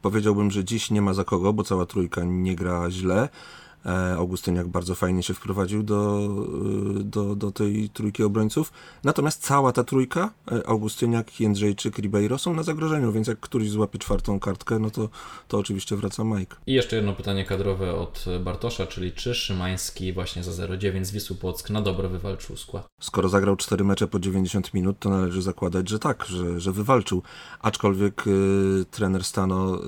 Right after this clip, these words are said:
Speaker 1: narzekał ostatnio, że, że bardzo słabo były dystrybuowane piłki, y, od tyłu. E, no i teraz pytanie, czy, ja nie sądzę, żeby akurat Szymański był za to,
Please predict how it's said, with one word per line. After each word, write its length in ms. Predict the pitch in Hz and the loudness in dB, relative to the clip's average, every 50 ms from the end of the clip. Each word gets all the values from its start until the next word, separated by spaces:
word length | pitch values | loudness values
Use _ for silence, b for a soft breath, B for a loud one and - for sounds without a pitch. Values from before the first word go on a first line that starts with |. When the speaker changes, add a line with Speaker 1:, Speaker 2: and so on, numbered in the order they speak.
| 90 85 80 78 78 - - | -6 -6 -6 -6 -6 -8 -8
Speaker 1:
narzekał 640 | - 98 87 90 98 98 101 95 107 139 - 160 131 | -6 -4 -2 0 2 2 4 4 4 4 4 4 2
ostatnio, 380 | 113 - - 123 - 135 127 120 | 4 4 2 0 2 2 0 2
że, 380 | 113 113 110 110 110 104 101 | 2 2 4 4 4 2 2
że 260 | 95 110 107 104 101 87 | 2 2 2 2 2 0
bardzo 320 | 92 98 110 113 107 110 | -2 0 0 0 0 0
słabo 280 | - - 117 107 107 104 | 0 2 2 4 4 4
były 360 | 98 95 104 98 101 101 95 | 4 4 4 4 4 4 4
dystrybuowane 800 | 92 98 - - - 110 92 95 95 98 92 95 95 95 90 87 | 2 -2 -4 -4 -2 -2 0 2 2 2 2 2 2 2 0 0
piłki, 640 | - 90 87 85 - - 87 82 82 85 82 - - - 107 85 82 78 | -2 -2 -2 -2 -2 -4 -4 -4 -4 -4 -6 -6 -8 -8 -6 -4 -4 -6
y, 80 | - - | -2 -2
od 200 | 101 98 - - | -2 -2 -2 0
tyłu. 300 | - 95 85 - - B B B B B B B B - | 0 0 0 0 -4 B B B B B B B B -4
E, 360 | 82 82 82 82 85 80 - - - 104 | -2 -2 0 0 0 0 0 -2 0 2
no 140 | 101 110 | 2 2
i 260 | 127 - 131 127 123 - - - - | 2 2 0 -2 -2 -4 -10 -4 0
teraz 220 | - 113 117 - | 0 2 2 0
pytanie, 380 | - - 101 110 101 98 95 95 | -2 0 2 4 6 6 4 4
czy, 360 | - - - 98 95 95 92 101 - - 76 78 - - - | 2 0 2 4 4 4 2 0 -4 -8 -8 -8 -8 -8 -2
ja 140 | - 104 107 95 67 | 0 2 2 2 2
nie 180 | 92 110 107 | 2 2 4
sądzę, 240 | - - 113 107 107 | 4 4 4 4 4
żeby 140 | 107 110 104 | 4 2 2
akurat 260 | 98 - 113 98 - | 4 4 4 2 4
Szymański 360 | - 117 120 110 90 - 92 | 4 4 4 4 4 2 0
był 100 | 87 87 | 0 0
za 100 | 85 82 | 0 0
to, 140 | 80 - 85 | 0 -2 -2